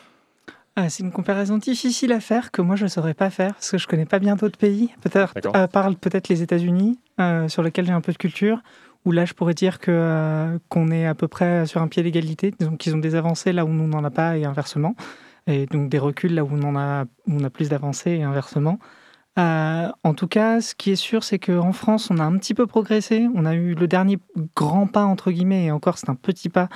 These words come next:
Speaker 1: qui a été fait, c'est la loi de deux mille seize qui simplifie un petit peu le changement de prénom,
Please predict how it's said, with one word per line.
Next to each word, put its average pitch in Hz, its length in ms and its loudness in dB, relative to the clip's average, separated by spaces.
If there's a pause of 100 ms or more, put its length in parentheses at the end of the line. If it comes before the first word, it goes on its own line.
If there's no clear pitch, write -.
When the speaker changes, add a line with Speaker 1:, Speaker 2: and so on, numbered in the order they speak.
(300)
Speaker 1:
qui - 80 2
a - 20 6
été 160 160 2
fait, 190 220 0
c'est - 200 -2
la 165 120 2
loi 170 160 0
de 156 60 -8
deux 165 100 0
mille 170 160 0
seize 226 260 0
qui - 160 -4
simplifie 165 420 -2
un 170 100 2
petit 165 160 -6
peu 185 140 2
le 170 200 0
changement 160 340 0
de 143 60 -4
prénom, 202 320 2